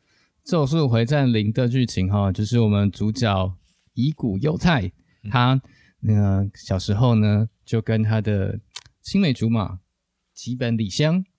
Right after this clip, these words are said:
Speaker 1: 然后两个人就在游乐场当中玩耍。这一天，里香就拿出来戒指，说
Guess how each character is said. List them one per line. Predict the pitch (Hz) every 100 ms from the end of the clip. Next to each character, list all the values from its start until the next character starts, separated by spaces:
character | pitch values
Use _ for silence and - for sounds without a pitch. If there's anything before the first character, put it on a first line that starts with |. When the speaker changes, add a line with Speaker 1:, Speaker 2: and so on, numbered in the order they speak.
| _ _ _
Speaker 1:
然 | 98
后 | 95 117
两 | 104 95
个 | 120
人 | 113 107 110 - _ _ _ _
就 | - 127 107 104 - _ _ _
在 | - 123 107 104 104
游 | - 107
乐 | 120
场 | 113 101 92
当 | 101
中 | 110
玩 | 101 95
耍。 | 95 101 92 90
这 | - 127
一 |
天， | 117 120 113
里 | 98
香 | 117 117
就 | 120
拿 | 107
出 | 104 117
来 | 113 113
戒 | - 147
指， | 110 101 98 - - - _
说 | - - 147 151